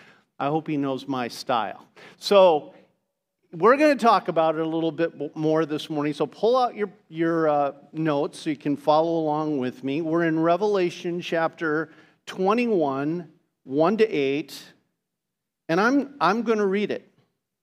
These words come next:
This is John. Remember, he's receiving a number of visions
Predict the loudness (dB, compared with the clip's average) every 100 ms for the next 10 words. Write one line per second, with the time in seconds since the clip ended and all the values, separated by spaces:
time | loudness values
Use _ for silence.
0 | _ _ _ _ _ _ _ _ _ _
1 | _ _ -20 -20 _ _ _ _ _ _
2 | _ _ _ _ 0 2 2 -8 -2 2
3 | 4 4 4 4 4 2 2 -2 -6 -10
4 | -8 -6 -4 -2 -2 -2 -2 0 0 0
5 | 0 0 0 0 -4 -4 -2 -2 -2 -10
6 | -12 -16 -18 -20